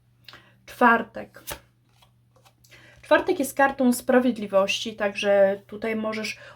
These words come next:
usłyszeć przeprosiny od jakiejś osoby, która ci w jakiś sposób zaszkodziła, na przykład plotkami, właśnie pomówieniem, tak? Lub, y, na przykład nie miała racji, się przyzna do ciebie, dla ciebie w czwartek,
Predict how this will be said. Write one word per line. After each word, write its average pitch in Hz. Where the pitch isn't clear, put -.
usłyszeć 233
przeprosiny 233
od 208
jakiejś 220
osoby, 214
która 214
ci 214
w -
jakiś 214
sposób 214
zaszkodziła, 202
na 277
przykład 277
plotkami, 208
właśnie 214
pomówieniem, 208
tak? 208
Lub, 208
y, 202
na 214
przykład 208
nie 220
miała 247
racji, 196
się -
przyzna 202
do 196
ciebie, 196
dla 202
ciebie 202
w -
czwartek, 196